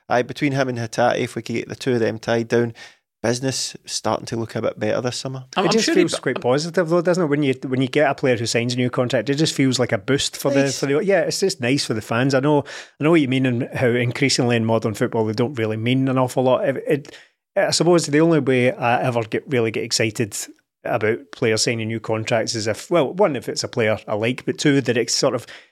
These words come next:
Speaker 3: safeguards Celtic in the short term about maybe keeping them a wee bit longer
Speaker 2: Well,
Speaker 3: and it
Speaker 2: that's the
Speaker 3: kind
Speaker 2: thing,
Speaker 3: of
Speaker 2: there's
Speaker 3: protects
Speaker 2: the
Speaker 3: them financially.
Speaker 2: sort of take the urgency out of it a wee bit. Like,
Speaker 3: Yeah, yeah.
Speaker 2: with, but, like, these guys, I know Matt O'Reilly wants to move,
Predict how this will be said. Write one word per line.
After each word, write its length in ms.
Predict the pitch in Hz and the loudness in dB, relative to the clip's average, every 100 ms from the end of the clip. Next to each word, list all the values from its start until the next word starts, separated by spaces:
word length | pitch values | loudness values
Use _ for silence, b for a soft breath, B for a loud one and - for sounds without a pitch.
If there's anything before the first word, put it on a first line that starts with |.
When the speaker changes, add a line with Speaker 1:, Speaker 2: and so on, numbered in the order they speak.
| _ - | _ -4
Speaker 3:
safeguards 920 | - 156 147 - 151 135 113 - - | 0 2 2 0 2 2 0 -4 -4
Celtic 420 | - 123 120 123 120 | -2 0 0 -2 -2
in 100 | 110 | -2
the 60 | |
short 360 | - 127 123 - | 0 0 0 0
term 380 | 117 113 120 110 - | 0 0 0 -2 -4
about 400 | 104 147 175 175 | -2 -2 -4 -4
maybe 300 | 131 120 123 | -2 -2 -2
keeping 280 | - 131 117 | -2 -2 -2
them 180 | 117 | -2
a 20 | 113 | 0
wee 200 | 143 151 | 0 2
bit 180 | 143 147 | 0 0
longer 300 | 131 131 131 | -2 0 0
Speaker 2:
Well, 140 | - | 2
Speaker 3:
and 60 | 208 | 2
it 20 | |
Speaker 2:
that's 120 | 208 | 2
the 40 | - | 0
Speaker 3:
kind 80 | 165 | 0
Speaker 2:
thing, 80 | 170 | 0
Speaker 3:
of 40 | |
Speaker 2:
there's 160 | 165 143 | -2 -2
Speaker 3:
protects 380 | - 170 127 156 | -4 0 0 0
Speaker 2:
the 60 | |
Speaker 3:
them 60 | 117 | -2
financially. 540 | 123 110 127 - 143 135 | -2 -2 -2 0 0 0
Speaker 2:
sort 200 | 214 175 | -4 -2
of 20 | |
take 160 | 220 160 | -4 0
the 60 | 156 | -2
urgency 340 | 208 214 208 | -2 -4 -2
out 60 | 170 | 0
of 120 | 165 | -2
it 60 | 160 | -4
a 20 | |
wee 120 | 170 | -4
bit. 200 | 156 165 | -4 -2
Like, 120 | 147 123 | 0 0
Speaker 3:
Yeah, 120 | 110 110 | 0 -2
yeah. 20 | |
Speaker 2:
with, 200 | 104 165 | -2 -2
but, 100 | 147 | -2
like, 140 | 135 143 | -2 -2
these 160 | 156 131 | -4 0
guys, 240 | 135 135 | 0 0
I 40 | |
know 300 | 135 147 143 - - - | 0 0 0 -4 -18 -4
Matt 200 | 120 110 | -2 0
O'Reilly 300 | 110 113 104 | 0 0 0
wants 220 | 101 - | -2 -8
to 80 | - | -8
move, 360 | 95 107 123 | 0 2 0